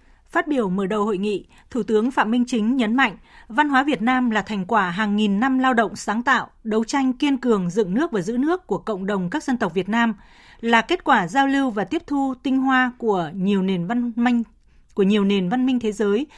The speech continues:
để không ngừng hoàn thiện mình. Văn hóa Việt Nam đã hun đúc nên tâm hồn, khí phách, bản lĩnh Việt Nam,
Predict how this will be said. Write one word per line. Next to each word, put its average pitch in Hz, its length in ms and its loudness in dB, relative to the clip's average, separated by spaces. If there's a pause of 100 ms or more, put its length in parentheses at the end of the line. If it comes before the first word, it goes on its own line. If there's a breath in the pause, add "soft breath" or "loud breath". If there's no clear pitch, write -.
(240 loud breath)
để 214 380 4
không 285 240 -2
ngừng 208 160 2
hoàn 190 180 -2
thiện 190 200 -2
mình. 196 220 0 (420 loud breath)
Văn 240 200 -2
hóa 233 120 0
Việt 240 160 -2
Nam 233 320 -2
đã 202 140 0
hun 277 220 0
đúc 359 200 0
nên 277 180 0
tâm 277 220 -2
hồn, 202 400 2
khí 226 200 -2
phách, 339 260 -2 (320 soft breath)
bản 196 220 2
lĩnh 247 160 -2
Việt 226 160 -2
Nam, 226 280 0